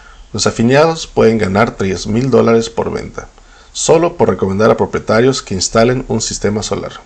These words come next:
Así que si hizo dos ventas en un mes a tres mil dólares cada una, serían seis mil dólares. Al ayudar a los propietarios de viviendas a hacer el cambio, los asesores solares aumentan sus ventas hasta alcanzar los seis mil dólares por venta.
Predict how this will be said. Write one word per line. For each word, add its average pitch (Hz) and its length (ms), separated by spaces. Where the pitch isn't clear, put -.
Así - 400
que - 140
si - 160
hizo 131 200
dos 123 160
ventas 117 380
en 95 100
un 107 160
mes 107 340
a 92 100
tres 90 180
mil 101 180
dólares 104 360
cada 107 260
una, 113 400
serían 117 440
seis 90 220
mil 107 240
dólares. - 500
Al 101 120
ayudar 117 320
a 180 40
los 156 100
propietarios 110 480
de 104 80
viviendas 95 600
a 92 60
hacer 101 260
el 117 140
cambio, 101 500
los 104 260
asesores 104 480
solares 104 480
aumentan 117 380
sus 92 220
ventas 101 460
hasta 104 240
alcanzar 95 440
los 123 140
seis 92 180
mil 113 200
dólares 110 380
por - 220
venta. - 340